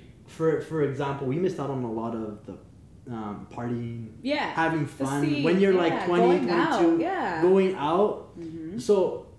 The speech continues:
Speaker 2: that struggle, like, that, uh, not really struggle, but that missing out on that
Speaker 1: Mm-hmm.
Speaker 2: played a big role on us, because at one point of our relationship, it was kinda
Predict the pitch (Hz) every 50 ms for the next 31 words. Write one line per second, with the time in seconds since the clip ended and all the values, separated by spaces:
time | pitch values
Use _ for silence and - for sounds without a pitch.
0 | - - - - - - - - - - - - 139 139 143 180 180 185 190 185
1 | 185 - - - - - - - - - - - - - - - - - - -
2 | - - 208 220 220 202 180 175 160 156 156 151 147 143 160 160 165 - - -
3 | 160 147 147 185 285 370 311 214 160 120 123 - - 147 123 117 117 107 - 131
4 | 135 139 135 - 131 143 165 165 165 - 160 143 127 127 143 185 190 190 202 214
5 | 220 214 214 220 208 180 190 185 165 156 - - - - - - - - - -
6 | - 185 190 185 170 143 123 - 180 202 196 196 - - - - - - - -
7 | - - - 151 156 165 175 175 175 175 165 151 - 139 135 135 135 - - -
8 | 139 143 131 - - - 131 - - 147 143 139 135 131 127 127 - 151 151 135
9 | 156 170 180 175 170 175 160 147 143 131 123 127 120 120 120 120 120 120 120 117
10 | - 120 - - 120 110 113 113 120 123 127 123 117 117 - - 123 120 120